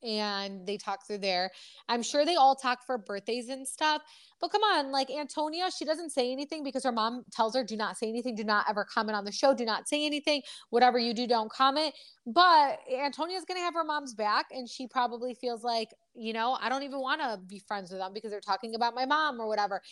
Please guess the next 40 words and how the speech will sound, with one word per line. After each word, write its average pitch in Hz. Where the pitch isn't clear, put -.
They 330
know 311
what's 349
happening. 247
They 202
know 233
absolutely 262
th-, 285
everything 247
that's 262
happening. 202
Wasn't 349
Melissa 339
talking 254
to 277
her 269
s-, 269
her 233
daughter 220
about 240
having 220
sex -
one 247
season? 277
So 320
if 320
they 339
know 427
that, 254
they 269
know 269
what 277
the 254
F 247
is 233
happening 247
between 240
their 226
parents, 202
okay? 214